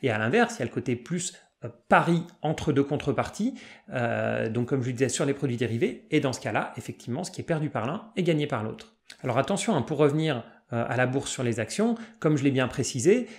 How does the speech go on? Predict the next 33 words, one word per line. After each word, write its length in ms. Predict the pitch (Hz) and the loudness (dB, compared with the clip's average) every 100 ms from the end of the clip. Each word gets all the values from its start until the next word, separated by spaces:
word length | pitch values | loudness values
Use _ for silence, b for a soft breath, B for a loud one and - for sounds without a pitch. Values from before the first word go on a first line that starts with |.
| - | -8
ça 140 | - | -2
veut 120 | 117 | 0
pas 140 | 113 117 | 2 2
dire 240 | 175 208 | 4 2
qu'il 100 | - | 0
n'y 40 | 117 | 0
a 20 | |
pas 160 | 165 | 2
de 100 | 143 | 4
l'argent 300 | 127 117 131 | 2 2 0
qui 160 | 127 127 | -2 -6
change 240 | 123 120 | -6 -2
de 80 | 107 | 0
main, 240 | 117 190 233 | 0 2 0
ça 140 | 131 | 0
veut 100 | 117 | 2
pas 140 | 135 | 2
dire 240 | 139 165 - | 2 0 0
que 120 | 139 | -2
ce 120 | 113 | -2
qui 140 | - 135 | -2 2
est 40 | |
gagné 300 | 131 135 143 | 4 4 2
par 160 | 143 135 | 0 0
l'un 140 | 131 | 0
n'est 120 | 113 | -2
pas, 320 | 107 151 143 B B B - | 2 4 2 B B B -4
euh, 640 | 127 123 117 117 117 113 117 131 | 0 2 2 2 0 0 -2 -2
perdu 300 | - 135 127 | -2 0 0
par 180 | 127 113 | -2 2
l'autre, 280 | 165 269 - B - | 4 2 -2 B -6
ça 240 | - 143 | 2 4
arrive 320 | 143 156 123 | 6 4 0